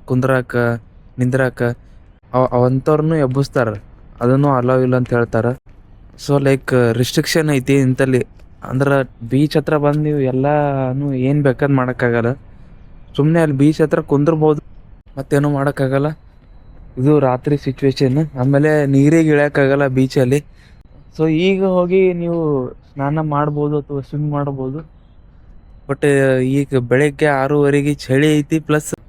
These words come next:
ತಣ್ಣಗಿರ್ತದ ನೀರು. ಇನ್ನೂ ಒಂದ್ ಸ್ವಲ್ಪ ಹೊತ್ತಾಗ್ಲಿ, ಲೈಕ್, ಎಂಟು, ಹತ್ತು ಆಯ್ತು ಅಂದ್ರೆ ಸ್ಟಾರ್ಟ್ ಆಕ್ಕಾರ ಜನ. ಆ, ನೋಡೋಣಂತ.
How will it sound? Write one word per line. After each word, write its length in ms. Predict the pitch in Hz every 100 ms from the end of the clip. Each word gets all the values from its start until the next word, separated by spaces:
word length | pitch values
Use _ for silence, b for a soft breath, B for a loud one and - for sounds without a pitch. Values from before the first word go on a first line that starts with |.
| - - -
ತಣ್ಣಗಿರ್ತದ 520 | 160 175 170 156 143
ನೀರು. 340 | 135 139 135 147 135 -
ಇನ್ನೂ 200 | 135 151
ಒಂದ್ 100 | 160
ಸ್ವಲ್ಪ 240 | 156 156 147
ಹೊತ್ತಾಗ್ಲಿ, 460 | - 139 143 143
ಲೈಕ್, 400 | 139 139 131 - 123 120 117 - -
ಎಂಟು, 480 | 131 139 139 139 139
ಹತ್ತು 340 | 127 127 -
ಆಯ್ತು 240 | 135 131 135
ಅಂದ್ರೆ 260 | 131 143
ಸ್ಟಾರ್ಟ್ 340 | 135 127 123 131
ಆಕ್ಕಾರ 260 | - 123
ಜನ. 260 | 117 117 123 135 - b b b b b b - -
ಆ, 120 | 131
ನೋಡೋಣಂತ. 480 | 127 120 117 110